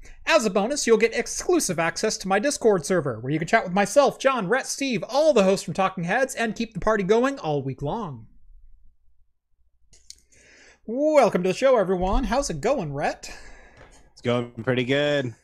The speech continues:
Speaker 2: Going pretty good. Glad to be back.
Speaker 1: No longer
Speaker 2: It's getting
Speaker 1: joining us
Speaker 2: warm
Speaker 1: from
Speaker 2: out.
Speaker 1: purgatory, it, it seems.
Speaker 2: Yeah, I've upgraded. I've upgraded, uh, purgatory adjacent. They decided to let me keep some of my belongings. So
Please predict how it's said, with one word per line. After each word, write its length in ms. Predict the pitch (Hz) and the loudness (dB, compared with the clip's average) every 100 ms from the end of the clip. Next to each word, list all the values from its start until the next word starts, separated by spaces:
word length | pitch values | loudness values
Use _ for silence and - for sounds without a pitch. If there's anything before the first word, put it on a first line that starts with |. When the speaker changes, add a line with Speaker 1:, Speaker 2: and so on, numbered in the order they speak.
| _ 110 | _ -12
Speaker 2:
Going 240 | 110 113 | -8 -8
pretty 220 | 104 113 110 | -6 -6 -4
good. 600 | 117 117 113 113 147 - | -4 -2 -2 -4 -10 -8
Glad 220 | 107 101 | -8 -6
to 60 | |
be 100 | 107 | -10
back. 460 | 95 113 123 143 - | -6 -2 0 -2 -4
Speaker 1:
No 160 | 160 185 | -2 -2
longer 280 | 185 185 | 0 0
Speaker 2:
It's 60 | 180 | 0
getting 60 | 190 | 0
Speaker 1:
joining 220 | 190 185 | 0 0
us 100 | 117 | 2
Speaker 2:
warm 160 | 123 | 2
Speaker 1:
from 100 | 131 | 0
Speaker 2:
out. 220 | 143 151 160 | 0 -2 0
Speaker 1:
purgatory, 600 | 269 226 - 156 139 139 | 0 0 -4 -4 -4 -6
it, 140 | 139 - | -10 -12
it 120 | 156 | -10
seems. 600 | - 165 220 359 - - - - - | -8 -6 -8 -8 -10 -12 -18 -20 -4
Speaker 2:
Yeah, 320 | 135 175 170 | -2 0 0
I've 180 | 160 151 | -2 -2
upgraded. 640 | 170 - 160 123 104 95 | -4 -2 -2 0 -2 -4
I've 180 | 107 120 | -4 -4
upgraded, 680 | 131 - 127 123 120 113 110 - - | -4 -4 -2 0 -2 -6 -18 -20 -8
uh, 320 | 113 110 110 - - | -4 -2 -4 -8 -4
purgatory 540 | 147 139 143 135 127 | -4 -2 -2 0 -2
adjacent. 600 | 113 120 117 120 117 113 | -2 -2 -2 -6 -8 -6
They 200 | 113 104 - | -8 -8 -10
decided 400 | 113 127 117 110 | -6 -2 -2 -4
to 80 | 110 | -6
let 180 | 113 | -6
me 140 | 113 110 | -6 -10
keep 220 | - 117 | -8 -10
some 120 | - | -6
of 100 | 110 | -4
my 120 | 107 104 | -4 -2
belongings. 840 | 107 107 107 104 104 101 - - _ _ _ _ - | -2 -2 -2 -4 -6 -6 -8 -8 _ _ _ _ -20
So 500 | - 110 104 98 | -8 -4 -4 -6